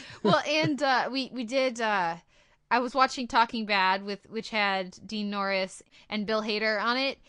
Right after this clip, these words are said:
And, uh, Hader's theory is that the ricin is for Lydia because we keep seeing her tea. They bring up her tea a lot in this, this, like, half season. So he thinks that she, that, that, that Walt's gonna spike Lydia's tea.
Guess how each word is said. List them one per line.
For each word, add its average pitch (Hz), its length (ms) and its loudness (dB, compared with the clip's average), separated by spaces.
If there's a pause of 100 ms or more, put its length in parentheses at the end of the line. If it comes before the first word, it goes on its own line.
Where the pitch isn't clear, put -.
(200)
And, 220 380 0
uh, 208 240 4 (100)
Hader's 254 480 -2 (160)
theory 226 340 -2
is 202 100 -4
that 208 200 -2
the 214 60 -8
ricin 202 520 -2
is 208 160 -8
for - 160 -12
Lydia 214 640 -4
because 208 300 -10
we 214 80 -10
keep 233 300 -10
seeing 214 600 -6 (220)
her 208 140 -6
tea. 254 520 -6
They 214 140 -8
bring 208 240 -6
up 202 120 -6
her 190 100 -10
tea 208 260 -10
a 220 80 -4
lot 294 320 -2 (640)
in 214 80 -8
this, 147 160 -8 (100)
this, 220 240 -8
like, 202 200 -6
half 190 220 -2
season. 220 680 -8 (340)
So 226 200 -4
he 220 140 -4
thinks 226 260 -6
that 190 200 -4
she, - 260 -14
that, 202 320 -4
that, 180 240 -2 (760)
that 180 180 -4
Walt's 185 260 -4
gonna 190 180 -8
spike 175 360 -8
Lydia's 175 380 -10
tea. 160 420 -12